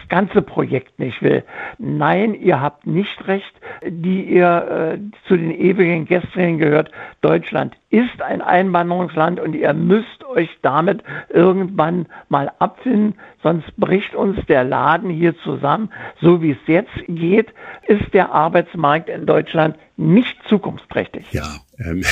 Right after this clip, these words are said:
Speaker 2: <laughs> hätten wir doch das Wetter ans Ende gestellt, dann hätten wir einen persönlichen Schluss gehabt, weil eben die weiße Weihnachten eben wenigstens nicht ausgeschlossen sind. Ähm, ja, aber Heinz Buschkowski hat recht und er ist damit ja nicht alleine. Ähm,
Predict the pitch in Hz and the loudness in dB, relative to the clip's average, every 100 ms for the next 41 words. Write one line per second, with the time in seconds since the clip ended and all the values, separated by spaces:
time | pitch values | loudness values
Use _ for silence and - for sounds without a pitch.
0 | - - - 113 92 92 - 82 78 85 | -4 -8 -4 -2 0 -2 -4 -6 -6 -6
1 | - 90 92 87 92 85 82 90 95 85 | -4 -2 -2 -2 -4 -4 -8 -6 -4 -2
2 | 82 80 78 87 85 87 92 87 87 87 | -2 -4 -4 -4 -4 -2 0 0 0 0
3 | 85 85 82 80 85 78 85 85 - 85 | 0 -2 -2 -2 -4 -6 -6 -4 -4 -4
4 | 95 87 82 87 98 107 - 87 80 78 | -4 -6 -2 2 2 2 -2 -6 -6 -6
5 | - - 87 87 82 95 - - - - | -4 -4 -6 -6 -4 -4 -6 -12 -12 -12
6 | - 196 - 85 82 87 87 - - - | -12 -10 -6 -4 -2 -2 -4 -12 -18 -4
7 | 107 62 - 98 90 107 107 - 98 - | -4 -4 -8 -6 -4 -6 -6 -6 -6 -4
8 | 95 92 95 _ _ - 98 90 - _ | -2 -2 -6 _ _ -12 -10 -10 -14 _
9 | - 85 98 120 - - 90 87 - - | -8 -2 0 -2 -6 -8 -8 -8 -8 -8
10 | 85 87 90 85 82 80 85 87 87 87 | -6 -6 -8 -8 -8 -6 -6 -4 -4 -6
11 | 85 82 82 82 85 | -10 -16 -14 -14 -16